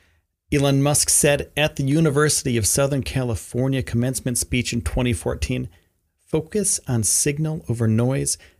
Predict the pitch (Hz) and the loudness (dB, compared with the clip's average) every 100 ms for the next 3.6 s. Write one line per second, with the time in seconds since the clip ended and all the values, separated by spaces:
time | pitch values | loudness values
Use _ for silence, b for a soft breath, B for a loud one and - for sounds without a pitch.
0 | b - 185 175 165 - 139 123 - 151 | b 0 2 2 2 2 -2 -2 0 2
1 | 135 127 - - 123 - 120 - 123 117 | 4 4 2 2 0 0 -4 0 0 0
2 | 131 135 123 - 127 110 107 104 - 110 | -2 0 0 0 2 4 2 0 -4 -2
3 | 95 92 - 95 73 | -2 -4 -6 -6 -10